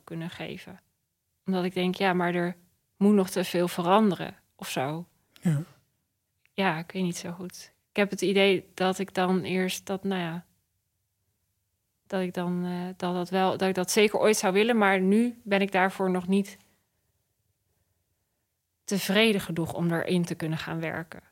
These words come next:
Speaker 1: zeg maar, met het systeem. <laughs>
Speaker 2: En heb je een droom of een fantasie hoe het er, hoe het er in het G G Z-landschap over vijf of tien jaar uitziet?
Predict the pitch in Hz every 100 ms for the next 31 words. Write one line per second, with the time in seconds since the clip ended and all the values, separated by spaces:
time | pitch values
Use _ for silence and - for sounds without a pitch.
0 | _ - - - 180 175 _ _ _ _
1 | 175 170 156 - - 185 156 151 139 -
2 | 208 - _ _ _ _ _ _ - _
3 | _ _ 175 262 190 185 220 202 175 170
4 | 208 226 202 202 - 202 185 147 - 185
5 | 190 196 202 - 185 170 190 175 165 -
6 | - 170 156 160 170 175 180 - - 170
7 | 170 156 151 170 160 160 - 180 160 165
8 | 160 165 226 269